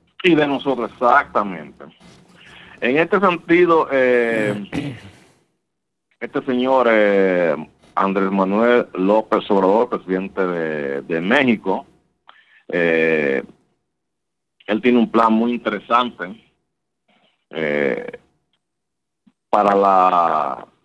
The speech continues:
los países de Centroamérica, en, lo, en el cual los Estados Unidos estaban, eh, tenían que cooperar con unos, eh, cuantos billones para hacer una especie de corredor económico.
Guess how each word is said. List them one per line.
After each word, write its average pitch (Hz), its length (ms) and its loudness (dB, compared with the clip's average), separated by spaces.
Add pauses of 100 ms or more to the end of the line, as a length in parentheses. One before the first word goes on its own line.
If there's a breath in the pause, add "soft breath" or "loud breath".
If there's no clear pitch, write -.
(240)
los 101 180 -8
países 113 420 0
de 104 60 -2
Centroamérica, 110 840 -2 (220)
en, 92 160 -6
lo, 101 80 0
en 92 120 -4
el 87 140 -6
cual 101 220 2
los 107 120 2
Estados 104 320 0
Unidos 101 240 -4
estaban, 95 360 0 (1400)
eh, 92 160 -6
tenían 131 500 4
que 107 260 -2
cooperar 104 640 0 (280)
con 90 100 -10 (220)
unos, 101 320 -2 (160)
eh, 73 1000 -6
cuantos 113 440 0
billones 104 460 2
para 95 160 0
hacer 107 160 0
una 117 180 0
especie 110 340 -2
de 98 100 0
corredor 92 480 0
económico. 98 760 -2